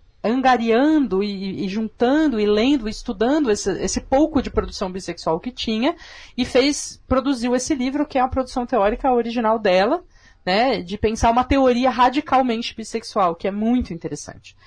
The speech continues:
E uma teoria da sexualidade radicalmente bissexual, né? E ela publicou esse livro em dois mil e treze. Muita gente no Brasil na militância bissexual,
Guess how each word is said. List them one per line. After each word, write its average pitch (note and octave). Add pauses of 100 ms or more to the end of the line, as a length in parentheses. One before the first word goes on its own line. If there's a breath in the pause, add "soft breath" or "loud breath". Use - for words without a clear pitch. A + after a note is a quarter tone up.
(360 loud breath)
E F3
uma F3
teoria G3+
da G#3
sexualidade F#3+
radicalmente G3
bissexual, F3+
né? D3+
E F3+
ela F#3+
publicou A3
esse A3
livro A#3
em -
dois A#3
mil A#3+
e C4
treze. G#3+ (580 loud breath)
Muita C4+
gente A3+
no G#3+
Brasil F#3+
na F#3
militância F#3
bissexual, E3+